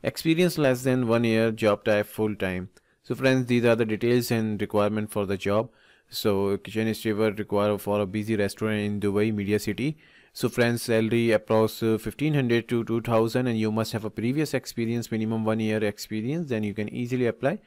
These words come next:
So friends, uh, if anyone interested in this job, so you can easily apply and send your updated C V to this email address.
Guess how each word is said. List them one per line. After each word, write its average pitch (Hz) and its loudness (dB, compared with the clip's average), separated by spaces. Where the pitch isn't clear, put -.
So 160 2
friends, 185 2
uh, 180 4
if 160 4
anyone 143 4
interested 135 2
in 127 2
this 127 4
job, 120 4
so - 0
you 107 0
can 110 0
easily 147 0
apply 120 0
and 110 0
send 147 0
your 147 2
updated 120 -2
C 113 -2
V 113 -2
to 104 0
this 107 -4
email 139 2
address. 92 -2